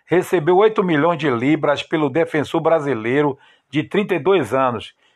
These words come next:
que assinou um contrato de duas temporadas. Estreou, estreou no dia dezessete de agosto de dois mil e dezenove pela Premier League,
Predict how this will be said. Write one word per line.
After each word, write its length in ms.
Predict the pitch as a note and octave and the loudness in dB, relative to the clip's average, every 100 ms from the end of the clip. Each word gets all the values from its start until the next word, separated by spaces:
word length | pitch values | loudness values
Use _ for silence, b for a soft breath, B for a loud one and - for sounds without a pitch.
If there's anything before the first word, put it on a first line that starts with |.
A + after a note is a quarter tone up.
| _ | _
que 160 | - F3 | -2 0
assinou 400 | F#3 F3 F3 G3+ | 0 -2 0 0
um 60 | |
contrato 560 | G3+ F#3 A#2+ C3+ D3 C#3+ | 0 0 0 0 0 -2
de 140 | C#3 | -6
duas 260 | B2+ F3+ D#3 | -4 -2 -2
temporadas. 840 | F3+ F3 D#3+ A#2 G#2 F#2+ F2+ - - _ _ _ _ b b b - | -2 -2 0 2 2 0 -6 -16 -20 _ _ _ _ b b b 0
Estreou, 760 | F3+ F#3 G3 F#3+ D3+ F#3+ - _ _ _ _ - | 0 2 2 0 2 -2 -2 _ _ _ _ -4
estreou 600 | F#3+ F#3 G#3 F#3+ F3+ G3+ | -2 0 2 4 4 4
no 100 | G3 | 0
dia 160 | D#3 F3+ | 0 -2
dezessete 600 | E3+ E3 C#3+ F#3 F3 C#3 | 0 0 0 0 -2 -2
de 120 | E3 | 0
agosto 400 | C3+ G2+ C3+ B2+ | 0 0 -4 -4
de 60 | B2 | -2
dois 180 | C3+ | -4
mil 140 | A#2 D#3+ | -4 -8
e 40 | |
dezenove 760 | D3 C3+ A2 G2+ B2+ C#3 G#2 G2 b b b b | -8 -4 -4 0 2 2 -2 -14 b b b b
pela 240 | E3+ E3+ | 0 0
Premier 480 | - F#3+ F3+ F3+ D3 | 0 -2 0 0 0
League, 460 | B2 C3 A2+ F#2+ | 0 -4 -4 -10